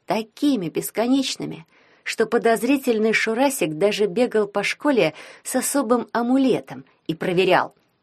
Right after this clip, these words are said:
не использовал ли кто из преподов заклинание растяжения времени. Амулет ничего не зафиксировал,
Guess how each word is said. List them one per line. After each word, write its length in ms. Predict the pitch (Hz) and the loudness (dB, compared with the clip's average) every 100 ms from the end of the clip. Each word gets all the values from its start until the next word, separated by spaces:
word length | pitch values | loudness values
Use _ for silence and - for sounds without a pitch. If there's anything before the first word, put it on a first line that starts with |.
| - | -8
не 220 | 190 156 | -2 -2
использовал 720 | 139 - - 175 214 269 294 | -2 -6 0 0 0 0 0
ли 160 | 285 277 | 2 -2
кто 280 | - - 262 | -2 0 2
из 260 | - 202 | 2 -6
преподов 520 | - - 320 160 123 - _ - - 175 | -6 -6 -6 -6 -6 -8 _ -20 -14 -4
заклинание 880 | 185 233 233 254 285 285 262 254 | 0 2 2 4 4 6 4 4
растяжения 800 | 247 254 - 285 - 180 170 214 | 2 0 0 0 2 2 2 0
времени. 460 | 208 165 139 131 _ _ _ _ _ _ | 0 -2 -4 -12 _ _ _ _ _ _
Амулет 400 | 180 185 180 175 | -2 2 2 2
ничего 480 | 170 - 170 170 151 | -2 -4 2 4 2
не 180 | 156 170 | 0 -2
зафиксировал, 720 | 147 139 - 147 147 214 | -4 -6 -8 -4 0 2